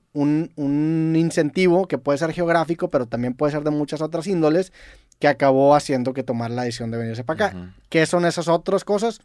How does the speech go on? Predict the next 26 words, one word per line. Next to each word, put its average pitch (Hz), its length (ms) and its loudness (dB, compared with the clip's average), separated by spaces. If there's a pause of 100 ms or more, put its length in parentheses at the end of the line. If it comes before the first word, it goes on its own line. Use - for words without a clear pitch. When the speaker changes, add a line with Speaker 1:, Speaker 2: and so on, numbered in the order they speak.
Speaker 1:
No 113 160 -6
sé. 113 220 -8 (520)
En 151 220 2
mi, 151 120 6
en, 143 180 2
en 151 140 0
mi 151 100 4
lectura, 220 580 2
suena 160 420 2
como 156 260 0
algo 139 200 0
chido. 120 340 -4
O 117 60 -8
sea, 123 120 -6
suena 139 260 -2
como, 143 220 0
Speaker 2:
Sí. - 60 -18
Speaker 1:
como 135 160 0
algo 139 120 0
muy 147 160 0
cabrón. 160 300 4
Siento 170 260 -2
un 165 60 -4
presente 156 420 0
muy 151 160 2
bueno. 240 380 2